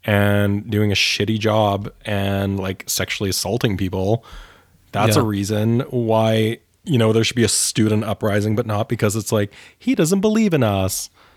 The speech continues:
Speaker 1: It's like <laughs>
Speaker 2: I'm sure as we speak, there's, like, heavy Oppo research into whether he's ever, uh, you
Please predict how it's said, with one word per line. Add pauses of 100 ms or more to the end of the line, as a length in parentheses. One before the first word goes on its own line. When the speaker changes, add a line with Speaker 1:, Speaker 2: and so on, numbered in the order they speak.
(340)
Speaker 1:
It's
like
<laughs>
Speaker 2:
I'm
sure
as
we
speak,
there's,
like,
heavy
Oppo
research
into
whether
he's
ever,
uh,
you